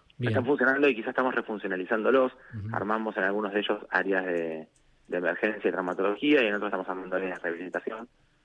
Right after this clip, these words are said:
Speaker 2: Eh, pero sí, estamos refuncionalizándolos todos y, y a-, y adaptándolos para el sistema que, que le hacía falta, así que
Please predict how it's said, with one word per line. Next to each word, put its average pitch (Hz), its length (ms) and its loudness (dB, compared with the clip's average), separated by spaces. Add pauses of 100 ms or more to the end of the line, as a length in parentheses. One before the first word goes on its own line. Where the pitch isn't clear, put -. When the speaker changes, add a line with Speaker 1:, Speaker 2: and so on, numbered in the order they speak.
(220)
Speaker 2:
Eh, 87 320 -4
pero 95 160 0
sí, 113 100 -2
estamos 113 320 2
refuncionalizándolos 104 760 0
todos 147 300 4 (460)
y, 98 360 -8
y 92 40 -6
a-, 90 300 2
y 98 100 -12
adaptándolos 107 540 0
para 98 180 0
el 92 60 0
sistema 127 340 0
que, 107 120 0
que - 180 -8
le 110 80 -4
hacía 143 300 2
falta, 104 340 -4
así - 220 -18
que 92 180 -12